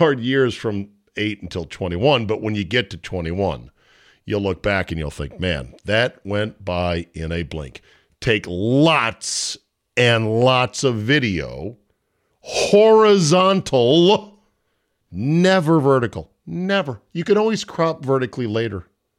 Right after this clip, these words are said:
You can never crop it back horizontal once you've fucked it up going vertical.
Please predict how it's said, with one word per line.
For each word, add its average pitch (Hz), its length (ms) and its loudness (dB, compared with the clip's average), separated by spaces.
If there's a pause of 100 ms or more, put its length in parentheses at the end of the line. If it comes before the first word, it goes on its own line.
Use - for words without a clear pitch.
(540)
You 92 140 -8
can 98 220 -2
never 120 280 2
crop 123 420 -2
it - 200 -10
back 104 240 -2
horizontal 98 680 -2
once 90 300 -8
you've 85 140 -10
fucked - 520 -8
it 110 80 -2
up 107 200 -2
going 98 320 -4
vertical. 82 480 -6